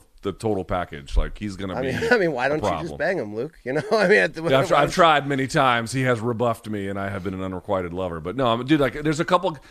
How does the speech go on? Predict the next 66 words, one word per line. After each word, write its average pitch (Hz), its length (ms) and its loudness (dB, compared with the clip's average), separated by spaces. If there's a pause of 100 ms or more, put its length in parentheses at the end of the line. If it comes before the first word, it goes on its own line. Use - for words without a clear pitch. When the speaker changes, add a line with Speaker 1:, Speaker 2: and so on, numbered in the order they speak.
(180)
Speaker 1:
there's 151 240 -2
a 160 40 -2
couple 208 300 2
of 170 60 0
guys 165 260 2
I've 131 140 0
trained 143 260 0
with 123 80 0
along 113 320 0
the 104 60 -4
way. 110 180 2
I 104 80 2
was 98 100 -4
like, 78 180 -16
"Dude, 98 200 -6
these 90 140 -4
fucking 87 260 -6
guys 80 220 -10
are 67 60 -18
hard 87 400 -4
to 80 60 -18
do 82 120 -10
anything 80 260 -12
against." 80 460 -12
Like, 71 80 -16
Speaker 2:
It's - 100 -10
like, 76 100 -6
they're 143 120 -6
Speaker 1:
very, 92 160 -2
very 139 220 2
Speaker 2:
firm. 165 220 -4
Yeah, 131 460 -2
yeah. 117 320 -10
All 165 140 0
right, 220 120 0
Luke, 196 220 4
I 185 160 6
got 190 140 0
two - 100 -6
Speaker 1:
You 220 60 -4
Speaker 2:
more 208 120 4
Speaker 1:
know 170 60 6
what 185 100 6
Speaker 2:
for 165 60 4
Speaker 1:
I'm 160 60 2
Speaker 2:
you. 156 40 0
Speaker 1:
saying? 127 420 2
Justin, 143 580 0
Justin 156 340 0
was 127 100 -2
one 127 100 -2
of 123 40 0
the 123 60 -2
more 113 160 -2
special 117 320 -4
guys 101 260 0
I've 92 80 -8
ever 92 160 -6
had 95 120 -8
the, 82 120 -10 (180)
the, 85 220 -8
the 80 140 -10
honor 90 260 -6
of 76 100 -14
training 76 360 -10
with. 65 180 -20